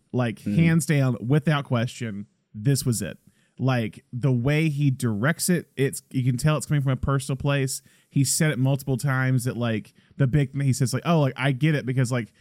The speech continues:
Speaker 1: when I was starting out, like, I conned my way into Universal Studios and pretend to be a director all summer. And
Speaker 2: Mm-hmm.
Speaker 1: just, I learned the tricks of how to get through people and, like,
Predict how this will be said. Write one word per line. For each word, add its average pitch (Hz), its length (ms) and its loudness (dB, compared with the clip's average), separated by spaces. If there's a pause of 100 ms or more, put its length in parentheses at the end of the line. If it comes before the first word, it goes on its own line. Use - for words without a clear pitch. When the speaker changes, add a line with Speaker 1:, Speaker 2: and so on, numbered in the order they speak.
(220)
Speaker 1:
when 127 160 2
I 135 140 2
was 143 140 2
starting 147 380 2
out, 160 220 2
like, 123 300 -2 (100)
I 120 160 0
conned 131 420 0
my 143 160 2
way 143 200 2
into 147 120 2
Universal 147 440 2
Studios 131 680 2 (340)
and 131 160 -2
pretend 139 400 0
to 135 60 0
be 139 140 2
a 139 40 -2
director 143 460 2 (100)
all 123 240 -2
summer. 131 600 2 (340)
And 131 240 4
Speaker 2:
Mm-hmm. - 20 -
Speaker 1:
just, 131 360 2
I 135 120 2
learned 135 360 2
the 135 40 0
tricks 143 300 0
of 143 100 0
how 139 160 0
to 135 100 4
get 123 320 0
through 156 160 2
people 123 580 2
and, 123 220 0
like, 117 320 -2